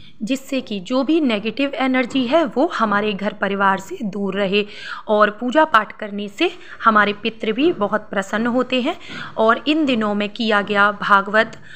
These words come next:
या फिर भगवत गीता का अगर आप पाठ करते हैं, एक अध्याय आप रोज़ पढ़ें, इससे भी हमारे पितरों को मुक्ति मिलती है। तो बस आपको ध्यान ये रखना है कि इन दिनों में आपको कोई भी नए विग्रह की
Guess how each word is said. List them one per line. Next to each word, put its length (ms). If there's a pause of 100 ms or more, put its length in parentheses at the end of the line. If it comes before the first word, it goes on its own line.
(180)
या 200
फिर 300 (180)
भगवत 380
गीता 380
का 200
अगर 180
आप 220
पाठ 240
करते 380
हैं, 240 (260)
एक 260
अध्याय 440
आप 220
रोज़ 280
पढ़ें, 280 (360)
इससे 340
भी 120
हमारे 420
पितरों 420
को 180
मुक्ति 360
मिलती 400
है। 380 (880)
तो 120
बस 280
आपको 340
ध्यान 340
ये 120
रखना 280
है 160
कि 260
इन 140
दिनों 280
में 180
आपको 420
कोई 340
भी 160
नए 300
विग्रह 420
की 220